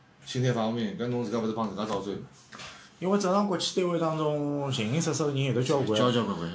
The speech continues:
Speaker 2: 勿是讲所有个人侪对阿拉如此，也勿是讲阿拉侪能对人家如此。
Speaker 1: 对，对，对。
Speaker 2: 葛末搿当中会得牵涉到几样物事，就是讲阿拉人与人之间个认同啊，
Speaker 1: 对。
Speaker 2: 对伐？啊，人与人之间个哪能介去，去，去沟通啊？
Speaker 1: 对呀。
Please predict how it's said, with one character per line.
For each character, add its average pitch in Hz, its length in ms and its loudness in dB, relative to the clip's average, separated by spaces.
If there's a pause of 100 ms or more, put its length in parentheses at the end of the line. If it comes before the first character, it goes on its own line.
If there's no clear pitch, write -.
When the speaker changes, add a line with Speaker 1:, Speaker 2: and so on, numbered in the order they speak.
(120)
Speaker 2:
勿 123 160 4
是 202 60 6
讲 202 160 6
所 160 200 2
有 196 140 6
个 180 60 2
人 135 120 2
侪 123 200 4
对 123 120 4
阿 120 100 4
拉 120 100 2
如 98 180 -2
此， - 240 -6
也 - 60 -8
勿 143 260 2
是 147 80 4
讲 143 180 4
阿 143 140 2
拉 180 100 4
侪 123 200 0
能 123 140 0
对 - 140 4
人 110 160 0
家 131 160 0
如 113 160 -2 (140)
此。 - 260 -8
Speaker 1:
对， 123 140 -2
对， 98 120 -6
对。 85 100 -10
Speaker 2:
葛 - 60 0
末 131 120 4
搿 139 100 4
当 165 200 0
中 156 120 2
会 131 120 4
得 131 100 2
牵 135 200 0
涉 143 120 2
到 123 540 2
几 120 160 -2
样 131 180 2
物 90 140 -4
事， 113 200 -2 (240)
就 110 140 0
是 120 80 4
讲 131 100 2
阿 127 120 4
拉 131 100 0
人 127 80 2
与 135 300 2
人 127 100 4
之 120 140 0
间 120 260 2
个 117 60 0
认 104 180 0
同 131 180 2
啊， 143 440 2
Speaker 1:
对。 120 200 2 (140)
Speaker 2:
对 131 80 4
伐？ 139 280 2 (340)
啊， 120 140 0
人 123 120 2
与 139 300 2
人 135 100 2
之 131 140 0
间 123 200 4
个 127 380 2
哪 113 160 0
能 120 140 0
介 139 160 2
去， 127 480 4
去， - 280 0
去 123 380 0
沟 180 240 6
通 123 240 2
啊？ 110 240 0
Speaker 1:
对 107 140 0
呀。 117 180 -2